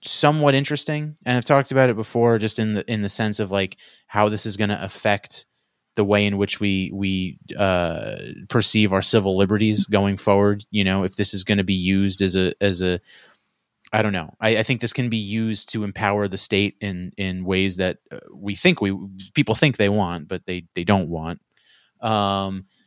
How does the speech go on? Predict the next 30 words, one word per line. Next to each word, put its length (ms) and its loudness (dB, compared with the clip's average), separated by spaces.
you 200 2
know, 320 -2
I, 340 0
I 80 2
find 340 2
that 160 4
aspect 500 -2
of 260 -2
it 100 -6
compelling, 500 -2
but 160 -2
no, 380 -4
I 180 0
mean, 160 -2
it's 140 2
a 60 2
foregone 520 4
conclusion 580 0
that 220 0
A, 280 2
Trump 320 -2
is 120 -2
not 240 -2
gonna 300 -2
be 300 4
indicted 640 0
criminally 440 -2
in 60 -2
any 140 -2
way. 380 2